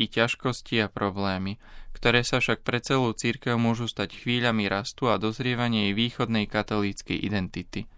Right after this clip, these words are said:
Svet i moderná spoločnosť očakávajú od grécko-katolíckej cirkvi na Slovensku i od každého kresťana pokorné svedectvo Božej lásky ku každému človeku i jasnú a zrozumiteľnú odpoveď na bytostnú otázku človeka o zmysle svojej existencie.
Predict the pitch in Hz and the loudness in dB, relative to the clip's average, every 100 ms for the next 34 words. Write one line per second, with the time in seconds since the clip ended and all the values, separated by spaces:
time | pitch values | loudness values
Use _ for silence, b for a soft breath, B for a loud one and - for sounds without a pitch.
0 | b b b b b b - 123 143 127 | b b b b b b -2 2 2 4
1 | 120 117 131 117 101 - - 107 110 - | 2 4 2 4 2 0 0 2 2 0
2 | 131 - - 123 139 131 135 127 127 113 | -2 -2 -2 0 0 2 4 6 6 2
3 | 101 - 117 127 - 139 135 131 135 127 | 0 0 2 2 2 -4 -2 0 0 0
4 | - 110 - 127 - 107 104 107 123 113 | 0 -2 0 -2 -2 0 0 0 -2 0
5 | 120 117 - 135 b b b b 117 - | -2 -4 -4 -4 b b b b 0 2
6 | 131 143 139 131 110 127 123 - 123 117 | 4 4 6 4 4 0 -2 -2 0 0
7 | - 135 139 127 120 113 117 113 110 - | 0 0 2 2 2 0 0 0 -2 -2
8 | 104 110 107 104 104 107 110 - 104 104 | 0 0 0 0 2 2 0 -6 -4 -4
9 | 113 110 104 104 104 - 113 113 120 - | -2 0 0 0 0 0 0 0 -2 -4
10 | 139 B B B B - 107 113 127 - | -4 B B B B -2 4 4 4 -2
11 | - 127 113 107 123 120 123 117 123 117 | 0 2 2 2 0 2 2 2 2 4
12 | 104 104 - 113 110 104 98 117 131 123 | 4 2 0 0 2 2 0 0 -2 -2
13 | - 107 110 107 113 110 - - 110 107 | -2 0 0 2 2 2 -6 -4 0 2
14 | 104 - 98 98 110 117 - 104 - 104 | 2 2 2 4 2 2 2 0 0 0
15 | 95 92 95 90 - 92 90 90 90 | 0 0 -2 -6 -4 -4 -4 -6 -6